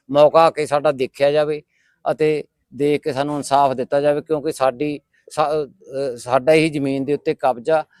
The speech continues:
ਹਮੇਸ਼ਾ ਤੋਂ ਕੋਈ ਇਹ ਗੁਰਦੁਆਰਾ ਸਾਹਿਬ ਦੀ ਜ਼ਮੀਨ ਨਹੀਂ ਹੈਗੀ, ਇਹ ਡ-, ਡੇਰਾ ਉਦਾਸੀ ਦੀ ਜ਼ਮੀਨ ਹੈ ਜੀ। ਸ਼ੁਰੂ ਤੋਂ ਹੀ ਅਸੀਂ ਕਾਸ਼ਤ ਕਰਦੇ ਹਾਂ, ਪੀੜ੍ਹੀ ਦਰ ਪੀੜ੍ਹੀ ਇਹਦੇ ਤੇ ਮਹੰਤੀ ਦੀ ਪੱਗ ਬੰਨ੍ਹ ਹੁੰਦੀ ਹੈ ਜੀ। ਜਿਵੇਂ ਜਦੋਂ ਵੀ ਮਹੰਤ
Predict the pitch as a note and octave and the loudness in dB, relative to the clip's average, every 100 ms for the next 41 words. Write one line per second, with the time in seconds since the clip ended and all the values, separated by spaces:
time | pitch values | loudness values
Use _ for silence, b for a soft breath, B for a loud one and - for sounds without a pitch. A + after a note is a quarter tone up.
0 | - C3+ D3 D#3+ D#3 - D#3+ D#3 D3+ D3+ | -12 -4 0 2 0 -2 -2 0 0 0
1 | C#3+ - _ - B2 C#3 B2+ C#3+ D3+ C#3 | -2 -8 _ -4 0 0 2 2 2 2
2 | C#3+ C#3+ C3+ D3+ C#3 C#3+ D3 D3+ D3 C#3 | 2 0 -4 -8 -6 -4 -4 -4 -4 -6
3 | D#3 E3 - D3+ E3 C#3 - _ _ _ | -6 -10 -10 -6 -6 -6 -18 _ _ _
4 | D#3+ C#3 C#3+ D3+ C#3+ C3+ - C#3+ C#3 C3+ | -2 0 2 2 2 -2 -2 -8 -12 -12
5 | B2+ B2+ C3+ D#3 D3+ _ _ - D#3 E3+ | -10 -8 -6 -6 -8 _ _ -8 -4 -2
6 | F3+ D3+ D3+ - C3+ B2+ - C#3 C3 D#3+ | -2 -2 -4 -2 -2 -2 -4 -6 -4 -6
7 | - _ _ - E3 F#3 F3+ F3 E3 E3 | -8 _ _ -8 -4 0 2 2 0 -4
8 | F3 F3 F3+ F3+ E3+ D#3+ B B B C#3+ | -2 0 -2 0 -2 -2 B B B -4
9 | C#3+ C#3 D3 - D#3+ D#3 D#3 D3 B2 B2 | 0 0 -2 -2 -2 -2 0 0 2 -2
10 | C3 D3 C3+ B2+ C3 C3+ C#3+ C#3+ C3 _ | -2 -2 -4 -4 -4 -2 -4 -4 -8 _
11 | _ _ _ _ _ _ _ - C#3+ B2+ | _ _ _ _ _ _ _ -20 -12 -6
12 | C#3+ D3+ D3+ C#3+ B2+ C3 | -2 -2 -2 -2 -2 -2